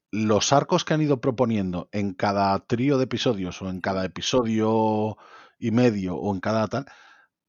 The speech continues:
Speaker 1: la forma en que lo resuelven son, están tan bien hechos, están tan bien construidos y te lo expresan de una forma tan bonita y tan buena que yo creo que merece la pena totalmente, eh,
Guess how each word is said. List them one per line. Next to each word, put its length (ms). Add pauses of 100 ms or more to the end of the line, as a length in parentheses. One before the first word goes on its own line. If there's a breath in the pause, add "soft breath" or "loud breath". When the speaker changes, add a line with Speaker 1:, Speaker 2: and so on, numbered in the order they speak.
(140)
Speaker 1:
la 220
forma 300
en 60
que 100
lo 100
resuelven 560 (400 soft breath)
son, 480
están 340
tan 260
bien 240
hechos, 340
están 220
tan 180
bien 180
construidos 720
y 80
te 100
lo 80
expresan 400
de 40
una 100
forma 380 (240)
tan 420
bonita 380
y 60
tan 220
buena 360 (800 soft breath)
que 240
yo 120
creo 140
que 100
merece 380
la 120
pena 500 (640 soft breath)
totalmente, 760 (220)
eh, 480